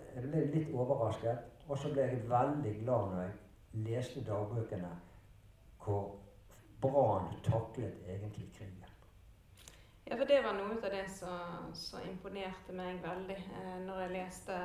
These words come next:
Speaker 2: eh, når jeg leste denne boken her. Det var jo på en måte hans måte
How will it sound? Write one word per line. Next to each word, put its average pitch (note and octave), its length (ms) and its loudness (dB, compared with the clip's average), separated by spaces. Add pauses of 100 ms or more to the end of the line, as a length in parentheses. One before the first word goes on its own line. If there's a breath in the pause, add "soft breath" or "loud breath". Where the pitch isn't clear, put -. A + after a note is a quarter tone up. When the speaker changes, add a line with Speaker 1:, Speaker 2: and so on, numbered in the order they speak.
(460)
Speaker 2:
eh, F#3+ 300 -8
når G3+ 240 -2
jeg G3 80 -2
leste G3+ 340 -4
denne F#3 220 0
boken F3+ 300 -6
her. F3+ 180 -2 (640 loud breath)
Det A3+ 120 0
var A3+ 160 2
jo F3+ 160 0
på G3+ 60 -6
en G3 100 -2
måte F#3+ 280 -4
hans G3+ 380 -4
måte F#3+ 400 -2